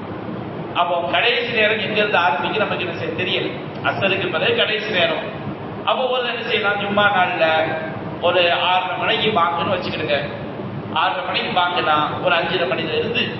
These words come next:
நம்ம அந்த பிரார்த்தனை, அந்த நேரம் ரொம்ப கம்மி தான், நமக்கு தெரியாதுல்ல,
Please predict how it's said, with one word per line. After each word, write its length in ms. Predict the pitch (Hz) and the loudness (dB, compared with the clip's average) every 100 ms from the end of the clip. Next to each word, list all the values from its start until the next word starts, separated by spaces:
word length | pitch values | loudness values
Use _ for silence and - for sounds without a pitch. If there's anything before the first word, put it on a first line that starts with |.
| - | -4
நம்ம 160 | 170 | -2
அந்த 120 | 170 | -2
பிரார்த்தனை, 600 | 170 175 180 185 180 180 | 0 2 2 2 0 0
அந்த 120 | 185 202 | 0 2
நேரம் 320 | 233 233 226 | 2 0 0
ரொம்ப 200 | 247 208 | 2 2
கம்மி 200 | 214 226 | 2 2
தான், 140 | 196 | 2
நமக்கு 320 | 214 220 214 | 2 2 2
தெரியாதுல்ல, 560 | 220 247 214 185 170 - | 2 4 2 2 0 0